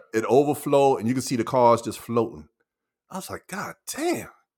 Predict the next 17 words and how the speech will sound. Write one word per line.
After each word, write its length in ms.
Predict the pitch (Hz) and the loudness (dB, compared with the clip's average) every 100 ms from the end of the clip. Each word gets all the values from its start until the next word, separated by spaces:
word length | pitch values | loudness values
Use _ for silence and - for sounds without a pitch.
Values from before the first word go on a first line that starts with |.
| _ _ _ _ | _ _ _ _
And 380 | 117 117 117 117 | -2 0 0 -4
the 60 | 117 | -6
people 260 | 214 220 | -4 0
said 160 | 175 139 | 2 4
they 100 | 127 | 4
tried 280 | - 170 165 | 4 2 2
to 60 | |
get 240 | 139 160 - | 0 -4 -4
to 120 | 160 | -4
their 160 | 127 | -4
cars, 800 | 110 - 214 214 120 98 85 - _ _ _ _ _ | -4 -2 2 4 2 0 -6 -14 _ _ _ _ _
but 120 | 147 147 | 4 4
it 40 | |
was 120 | 147 | 2
too 120 | - | -4
late. 300 | 190 262 - - _ _ _ | -4 -4 -4 -16 _ _ _
The, 60 | - | -18